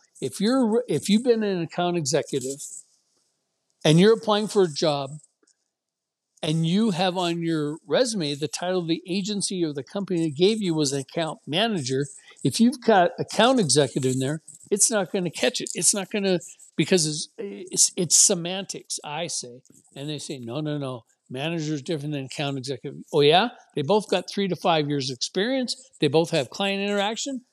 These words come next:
They both help with production. And I try to make those parallels. And sometimes it works, sometimes it doesn't. But companies, when they post jobs, I say, use your eyeballs.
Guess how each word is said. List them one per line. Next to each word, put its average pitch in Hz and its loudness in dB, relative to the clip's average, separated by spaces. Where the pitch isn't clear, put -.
They 143 -2
both 156 -2
help 160 -2
with 151 -6
production. 220 -2
And 214 -2
I 202 4
try 220 4
to 202 4
make 202 -4
those 220 -2
parallels. 247 -4
And 151 -8
sometimes 196 -2
it 190 2
works, 180 2
sometimes 165 -2
it 160 -4
doesn't. 135 -2
But 180 2
companies, 254 -2
when 160 0
they 262 -2
post - 2
jobs, 143 -4
I 175 0
say, - 2
use 240 2
your 190 2
eyeballs. 147 -6